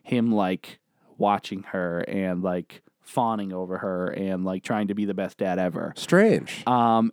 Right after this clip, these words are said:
Speaker 1: and the horror elements that come into play are, um,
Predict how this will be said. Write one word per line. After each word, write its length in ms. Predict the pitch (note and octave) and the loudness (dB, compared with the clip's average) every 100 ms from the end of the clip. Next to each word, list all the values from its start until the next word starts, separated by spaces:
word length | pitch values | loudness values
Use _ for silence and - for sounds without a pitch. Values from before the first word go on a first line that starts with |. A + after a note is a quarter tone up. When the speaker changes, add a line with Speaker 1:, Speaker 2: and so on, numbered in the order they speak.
| - | 2
Speaker 1:
and 180 | D#3 C#3 | 2 4
the 60 | |
horror 420 | B2 C3+ F#3 A#3+ F#3+ | 2 4 4 4 4
elements 460 | B2 B2+ A#2+ A#2+ | 4 4 4 2
that 140 | A#2+ G#2 | 0 0
come 160 | C#3 | 0
into 160 | C3 G#2+ | 2 0
play 560 | - E3+ D#3 A#2 A#2+ A#2+ | 0 2 4 4 2 0
are, 600 | G#2+ G#2+ G#2+ G#2+ G#2+ G#2+ - | 2 4 4 2 2 0 2
um, 640 | G#2+ G#2+ G#2 G2+ G2+ G2 | 2 2 0 0 -2 -4